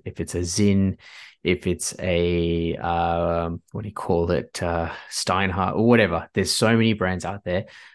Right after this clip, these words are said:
um, and they're all, it's very similar, right? They're all made similar designs. Um, um, so you know what you're getting in terms of designs. Um, uh, I do like the fact that it's a, it's a very small,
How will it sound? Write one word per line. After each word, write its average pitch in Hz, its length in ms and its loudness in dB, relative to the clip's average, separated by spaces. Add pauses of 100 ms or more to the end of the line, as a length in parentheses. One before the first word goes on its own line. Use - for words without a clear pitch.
(100)
um, 85 600 2
and 90 260 -4
they're 92 160 2
all, 101 480 2 (340)
it's - 220 0
very 101 280 4
similar, 85 680 0
right? 113 240 -2
They're 85 140 0
all 92 200 2
made 87 420 -2 (200)
similar 87 420 -2
designs. 87 560 -4
Um, 87 360 -4 (680)
um, 90 640 0
so 85 360 2
you 95 260 0
know 104 220 6
what 95 160 2
you're 90 120 -2
getting 90 300 -4
in 90 40 -6
terms 87 260 -6
of 95 80 -4
designs. 98 640 0
Um, 92 720 2
uh, 90 300 0
I 104 120 -2
do 135 200 0
like 98 240 0
the 110 80 -6
fact 92 340 -4
that 85 120 0
it's 87 220 -4
a, 85 360 0 (140)
it's 92 180 -8
a 87 80 0
very 98 600 2
small, 95 880 0